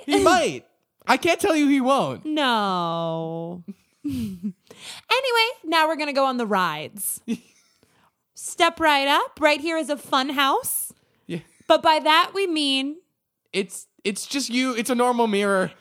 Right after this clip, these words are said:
Speaker 2: It's
Speaker 1: It's
Speaker 2: just a normal,
Speaker 1: normal.
Speaker 2: you know, every day is fun.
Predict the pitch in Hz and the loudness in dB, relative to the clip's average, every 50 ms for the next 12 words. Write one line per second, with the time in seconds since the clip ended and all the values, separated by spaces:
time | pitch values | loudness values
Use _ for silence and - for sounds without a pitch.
0 | - - 330 - 349 370 311 - 392 392 349 359 359 359 359 302 254 262 240 185 | -4 -2 0 2 2 0 0 0 0 2 4 4 4 4 4 2 2 0 -2 0
1 | - 415 466 480 466 453 403 427 392 453 440 339 370 320 285 262 294 247 254 202 | 0 0 0 2 2 2 0 0 0 -2 -2 0 0 0 0 0 0 -2 -2 -2
2 | - - 214 170 127 - - 233 208 | -2 -2 -2 -2 -4 -6 -12 -18 -20